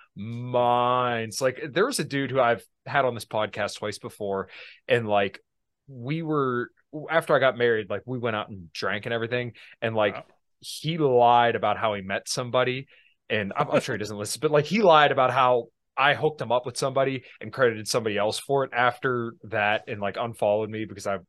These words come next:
Speaker 1: said, like, "This demon stuff is stupid." Like, people got fucking mad about that. I got ratioed like a motherfucker, but I'm like, "I'm not
Speaker 2: Yeah,
Speaker 1: gonna
Speaker 2: yeah.
Speaker 1: fucking apologize.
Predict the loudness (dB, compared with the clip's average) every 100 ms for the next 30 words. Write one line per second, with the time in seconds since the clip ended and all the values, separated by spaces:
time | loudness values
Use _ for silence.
0 | -8 -4 -2 -4 -8 -20 -12 -10 -8 -6
1 | -6 -6 -6 0 0 -2 -6 -4 -6 -6
2 | -2 -2 -2 -12 -20 _ _ -2 0 4
3 | 4 6 4 4 -4 -2 0 2 4 2
4 | 2 0 -2 0 2 2 0 -8 -4 -2
5 | -2 4 6 6 2 2 0 2 0 0
6 | 0 0 2 0 -2 -4 -2 -2 -2 0
7 | -2 0 2 2 2 2 2